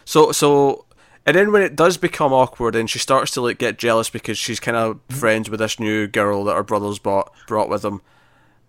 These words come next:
Speaker 2: Yeah, which, which Taylor starts doing what Ingrid was doing, basically. She's just using this to get to somebody more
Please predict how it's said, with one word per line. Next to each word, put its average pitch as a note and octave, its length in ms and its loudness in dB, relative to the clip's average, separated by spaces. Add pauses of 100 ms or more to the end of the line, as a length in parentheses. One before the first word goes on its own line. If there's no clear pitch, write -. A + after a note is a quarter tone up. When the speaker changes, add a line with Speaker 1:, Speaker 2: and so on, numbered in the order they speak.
(160)
Speaker 2:
Yeah, D4 360 2
which, G#3+ 300 0
which - 440 -2
Taylor A#3+ 280 4
starts A#3+ 280 0
doing A#3 280 -2
what G#3 120 -4
Ingrid A#3+ 300 -2
was E3+ 140 -2
doing, D3+ 240 -2
basically. D3 480 -2
She's F3 280 -2
just F#3 220 0
using E3+ 640 0 (520)
this F#3+ 340 2
to F#3+ 80 2
get F#3 200 2
to F3 80 -8
somebody E3+ 400 0
more D#3+ 400 2